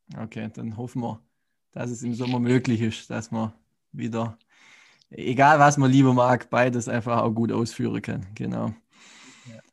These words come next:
Speaker 1: Damit, äh, wären wir am Ende angelangt. Ich, äh, danke dir fürs Mitmachen, Philipp. Ich glaube, sehr interessantes Gespräch.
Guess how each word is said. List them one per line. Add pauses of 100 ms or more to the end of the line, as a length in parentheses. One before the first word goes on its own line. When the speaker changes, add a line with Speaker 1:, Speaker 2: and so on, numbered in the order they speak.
Speaker 1:
Damit,
äh,
wären
wir
am
Ende
angelangt. (120)
Ich,
äh,
danke
dir
fürs
Mitmachen,
Philipp.
Ich
glaube,
sehr
interessantes
Gespräch.